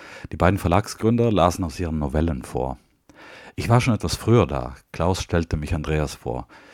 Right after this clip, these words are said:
Ich kannte Andreas Baum aus Klaus' Erzählungen, dass er zum Beispiel in zweitausendsechzehn einen Hausbesetzer-Roman veröffentlicht hatte. Das Buch klang ungemein lesenswert und ich setzte es auf meine Liste.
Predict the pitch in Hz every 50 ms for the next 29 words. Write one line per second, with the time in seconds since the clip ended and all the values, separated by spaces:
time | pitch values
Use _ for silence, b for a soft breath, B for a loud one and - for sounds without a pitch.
0 | B B B - - - 95 90 - 85 76 73 82 82 - - - 76 78 85
1 | 80 73 - - - 80 78 78 - - 76 - - 85 85 82 78 71 67 65
2 | 65 64 62 _ _ _ _ - - 82 80 78 - - 82 73 69 60 50 -
3 | _ _ - - 80 73 71 - - - 69 69 67 - - 73 71 - 69 71
4 | 71 - 78 - - - 76 69 65 62 - 80 78 - - - 80 - 78 69
5 | - - 71 - 73 67 65 65 69 67 - - - 76 - - - - - -
6 | - - - _ - - _ B B B B B B B B - 69 67 76 87
7 | 90 87 - - - 80 69 71 71 - 95 90 87 71 76 71 71 71 67 67
8 | 76 82 78 - 78 73 - - 78 76 71 - 73 71 - - - - 73 -
9 | - - 69 67 67 64 64 65 65 65 65 69 71 - - - - -